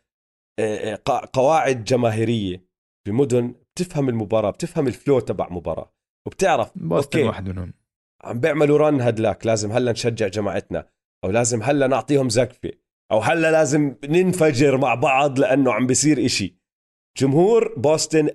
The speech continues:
Speaker 1: مية بالمية من هدول الجماهير عندهم خبرة خمسة وسبعين سنة <laughs> بهذا الإشي،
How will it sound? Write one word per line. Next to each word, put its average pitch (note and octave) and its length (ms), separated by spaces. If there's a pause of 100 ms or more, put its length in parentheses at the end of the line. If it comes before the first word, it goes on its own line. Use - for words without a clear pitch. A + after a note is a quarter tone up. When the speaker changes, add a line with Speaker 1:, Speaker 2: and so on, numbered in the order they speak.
(100)
Speaker 1:
مية G#3 320
بالمية D3 360
من A2 120
هدول A2 280
الجماهير G#2 600 (240)
عندهم C#3+ 200
خبرة C#3+ 360
خمسة - 260
وسبعين G#2+ 360
سنة G2+ 280 (220)
<laughs> F3+ 200
بهذا D#3 260
الإشي، C3+ 500